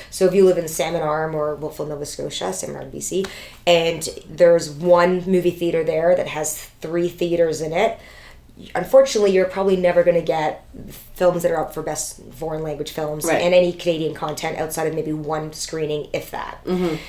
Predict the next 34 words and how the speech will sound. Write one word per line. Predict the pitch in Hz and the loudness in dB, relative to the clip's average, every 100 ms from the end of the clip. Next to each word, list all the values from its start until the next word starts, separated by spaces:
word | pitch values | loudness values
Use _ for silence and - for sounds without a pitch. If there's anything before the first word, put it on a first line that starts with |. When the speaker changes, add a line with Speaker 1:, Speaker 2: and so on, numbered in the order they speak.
| - | -2
Speaker 1:
And | 190 190 | 4 4
so | - 208 202 190 180 165 | 6 8 8 6 4 0
they're | 175 196 196 - | 4 6 6 4
mostly | 190 214 220 214 | 4 4 6 2
based, | 196 180 185 - - | 4 2 2 -4 -2
um, | 165 160 156 165 - | 0 0 -4 -10 -12
through | - 190 | -2 0
the | 180 | 2
arts | 175 175 | 2 2
organizations | 180 175 170 165 180 160 | 2 4 6 4 2 -4
like | 151 151 | -4 -6
museums, | 151 143 165 170 160 | -8 -6 -2 -2 -2
art | - 156 156 | -4 -6 -4
galleries, | 151 147 151 156 | -6 -4 -6 -6
and | 165 | -6
that, | 156 180 185 | -2 -2 -2
and | 156 | -6
they're | 151 | -6
usually | 156 165 - | -6 -8 -10
comprised | 151 165 156 156 | -10 -6 -6 -6
of | |
volunteers. | 156 151 156 - 156 175 220 - - - - | -4 -4 -6 -6 -4 -2 -4 -8 -18 -20 -4
And | 185 180 | 2 6
they | 180 180 | 6 6
rent | 208 233 208 | 4 4 0
the | |
theater | - 165 160 156 156 | -4 -4 -2 0 -2
for | - 165 | -4 -4
one | 156 151 | -2 -4
night, | 151 175 208 - | 0 2 2 -2
and | 156 | -8
then | 160 | -4
they | 156 | -4
show | 156 - 143 143 156 | -4 -6 -4 -4 -6